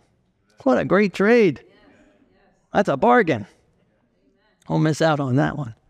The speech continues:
Right, so take that. He's taken our shame. He's taken our guilt. He's taken our crime. He's taken our woe. He's taken it into himself. He's taken us into himself.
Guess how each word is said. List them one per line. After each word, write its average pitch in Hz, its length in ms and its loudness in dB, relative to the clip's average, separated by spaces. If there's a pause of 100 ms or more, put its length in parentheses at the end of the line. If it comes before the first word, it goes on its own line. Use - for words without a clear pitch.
(760)
Right, 123 160 -2
so - 120 -12
take 151 240 0
that. 117 240 -6
He's 151 200 2
taken 160 280 0
our 156 140 0
shame. 151 380 0
He's 120 120 0
taken 160 320 -2
our 160 120 0
guilt. 156 320 -2
He's 123 160 -4
taken 160 320 0
our 156 220 -4 (320)
crime. 165 420 0
He's 135 140 0
taken 156 300 -4
our 147 160 -4
woe. 135 400 -4 (680)
He's - 120 -20
taken 190 280 0
it 160 140 0
into 185 300 0
himself. 160 500 -2
He's 131 120 -2
taken 156 300 -2
us 165 280 -6
into 165 340 -4
himself. 139 640 -6